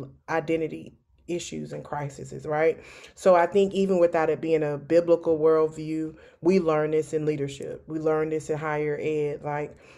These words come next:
students are, are doing that particular age, we're discovering a lot of stuff about who we are.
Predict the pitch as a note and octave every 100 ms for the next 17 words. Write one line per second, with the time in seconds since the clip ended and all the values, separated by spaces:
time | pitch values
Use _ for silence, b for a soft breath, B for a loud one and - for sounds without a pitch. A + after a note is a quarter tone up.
0 | b - - F#3+ F#3 E3+ - - - E3
1 | C#3+ E3 E3 E3+ E3 D#3 - F3+ D#3+ D3
2 | C#3 D#3 E3 F3 - b b b E3 F3+
3 | D3+ D3+ - - E3+ E3 E3+ D#3 C#3+ C#3
4 | C#3 C#3+ D3+ D3+ D#3+ D#3 D#3+ D3+ D3 D3
5 | B2+ C#3 E3 D3+ C#3 C#3 C#3 -